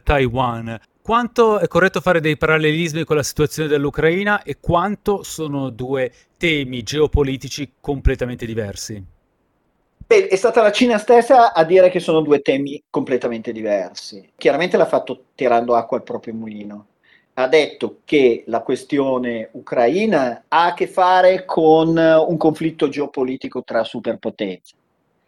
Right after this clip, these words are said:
Speaker 2: mentre dice la questione di Taiwan è una questione interna cinese che non ha nulla a che fare con tutto ciò. Ora, uno, questo può leggerlo in due modi. Lo può leggere come dire, beh, se Putin invade l'Ucraina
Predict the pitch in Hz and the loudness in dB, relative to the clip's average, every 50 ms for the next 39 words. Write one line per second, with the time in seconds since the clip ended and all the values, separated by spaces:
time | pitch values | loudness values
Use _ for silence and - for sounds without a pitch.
0 | _ _ - 143 160 190 196 180 165 147 - - 135 131 127 143 151 - - - | _ _ -10 -6 -2 0 2 2 0 -2 -2 -2 -2 0 2 2 2 2 0 -2
1 | - 123 107 98 - - - 117 120 117 - 143 135 - 170 156 139 131 185 190 | -4 -4 -4 -4 -4 -6 -4 -4 -4 -2 -2 -4 -4 -2 -2 -2 0 2 4 4
2 | 185 175 180 202 196 160 135 123 - - 135 - - 147 131 120 120 127 - 151 | 6 4 4 2 2 -2 -6 -8 -8 -10 -10 -8 -8 -8 -8 -8 -10 -2 0 2
3 | 139 135 127 117 113 - - 165 143 123 110 104 104 107 - 113 107 - 127 117 | 2 2 0 -4 -6 -6 -6 -6 -6 -4 -6 -8 -8 -10 -10 -12 -12 -10 -12 -14
4 | 110 113 117 117 120 127 131 127 127 123 120 117 - 120 117 - 113 101 98 107 | -14 -14 -14 -12 -12 -10 -8 -6 -4 -4 -4 -6 -8 -10 -10 -8 -8 -6 -6 -6
5 | 104 - 107 98 - 101 - - 104 - - - - - - _ _ - - - | -8 -10 -12 -14 -16 -18 -16 -14 -16 -14 -14 -16 -20 -20 -20 _ _ -20 -20 -20
6 | - _ _ _ - 196 202 175 135 - - - 202 240 233 190 160 139 135 - | -20 _ _ _ 2 4 4 4 4 2 -2 -2 -2 0 0 0 0 0 0 2
7 | - 180 180 - - 151 - - 120 117 117 117 117 120 120 110 113 113 110 110 | 4 4 4 4 0 -6 -4 -4 0 2 2 2 2 0 0 -2 -2 -4 -4 -4
8 | 110 110 104 101 98 98 101 104 101 113 117 _ 139 135 139 143 147 151 151 143 | -4 -4 -4 -4 -6 -6 -6 -8 -10 -10 -8 _ -4 -2 -2 0 0 2 0 0
9 | 135 - 156 143 147 143 139 139 127 120 117 117 147 160 143 - - - 147 151 | 0 -2 -4 -4 -4 -6 -4 0 0 0 2 2 2 2 2 2 0 0 0 0
10 | - 190 196 190 190 190 175 175 175 170 175 175 180 180 175 170 175 175 175 - | 0 0 0 2 2 2 2 2 2 2 4 4 4 4 2 2 2 2 2 4
11 | 180 175 180 190 185 185 175 156 135 120 113 | 4 4 4 4 2 -2 -2 -2 -4 -6 -8